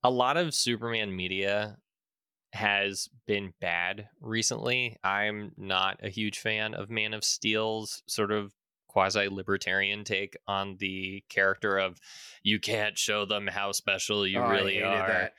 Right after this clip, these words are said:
Speaker 2: I
Speaker 1: And
Speaker 2: hated that.
Speaker 1: Right, and it's just, and even, you know, again, like, Justice League and even on the T V shows where they kind of,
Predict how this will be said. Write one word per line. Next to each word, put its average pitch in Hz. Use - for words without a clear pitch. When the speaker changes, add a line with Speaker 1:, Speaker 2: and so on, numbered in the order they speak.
Speaker 2:
I 113
Speaker 1:
And 101
Speaker 2:
hated 95
that. 85
Speaker 1:
Right, 156
and 131
it's 131
just, -
and 135
even, 135
you 127
know, 92
again, 87
like, 90
Justice 127
League 110
and 98
even 113
on 107
the 101
T 101
V 98
shows 107
where 101
they 104
kind 117
of, 113